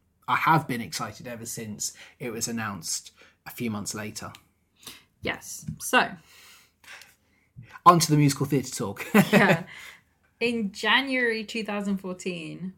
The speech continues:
Speaker 2: Bob Iger, who was at the time the C E O of the Walt Disney Company,
Speaker 1: Yep.
Speaker 2: stated that Disney Theatrical were already in an early developmental stage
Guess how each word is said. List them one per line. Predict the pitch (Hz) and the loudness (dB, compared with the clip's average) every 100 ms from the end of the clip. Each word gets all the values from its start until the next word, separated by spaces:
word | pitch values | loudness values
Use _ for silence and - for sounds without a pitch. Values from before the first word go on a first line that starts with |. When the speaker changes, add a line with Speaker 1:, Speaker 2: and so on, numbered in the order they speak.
| _ | _
Speaker 2:
Bob | 208 220 208 | -2 -2 0
Iger, | 180 180 175 160 170 | -2 -2 -2 -8 -6
who | 175 | -6
was | 165 160 165 | -6 -8 -10
at | - | -12
the | 175 | -12
time | - 170 170 | -6 -6 -6
the | |
C | 165 - 175 170 160 | -10 -10 -8 -6 -6
E | |
O | 156 | -4
of | 151 156 | -6 -8
the | 151 | -12
Walt | 151 180 | -12 -10
Disney | 202 262 208 | -8 -4 -4
Company, | 185 165 165 - 127 | -4 -10 -12 -10 -2
Speaker 1:
Yep. | 139 - - - _ | -2 -2 -16 -20 _
Speaker 2:
stated | - - - 214 226 226 202 185 180 _ _ 190 | -12 -10 -2 0 0 0 -4 -4 -10 _ _ -10
that | - 185 - 196 _ - | -2 -2 -4 -16 _ -4
Disney | 220 214 214 | -4 -2 -6
Theatrical | 202 180 185 190 196 - 175 170 | -6 -8 -8 -8 -12 -4 -4 -2
were | 180 - - | -6 -6 0
already | 214 214 202 185 175 165 160 - | 2 2 0 -2 -4 -10 -12 -10
in | 180 175 | -8 -6
an | 175 170 - | -8 -10 -8
early | 190 190 185 | -4 -4 -4
developmental | 165 160 165 160 - 151 165 165 | -8 -12 -12 -12 -12 -16 -16 -16
stage | - 143 151 156 | -14 -12 -12 -16